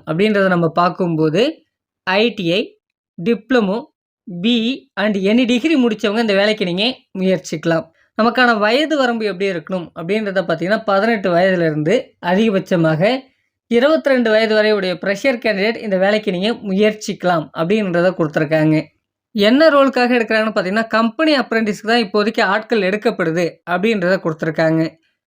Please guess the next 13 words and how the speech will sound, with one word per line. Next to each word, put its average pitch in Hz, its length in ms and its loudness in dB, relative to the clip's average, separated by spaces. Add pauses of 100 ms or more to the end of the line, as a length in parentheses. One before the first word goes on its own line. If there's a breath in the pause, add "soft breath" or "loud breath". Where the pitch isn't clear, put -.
(120)
என்ன 254 260 4
டிபார்ட்மெண்ட்ல 240 600 0
நம்மளுக்கு 185 260 -4
வேலை 202 220 0
வாய்ப்பு 190 260 0
இருக்கும் 170 320 -6
அப்படின்றத 185 480 -2
பார்த்தீங்கன்னா, 180 420 -2
குவாலிட்டி, 196 560 0 (580)
மெயின்டெனன்ஸ், 220 760 0 (340)
மிஷின் 214 420 0
ஷாப், 226 280 -2 (380)
ஸ்டோர், 254 440 2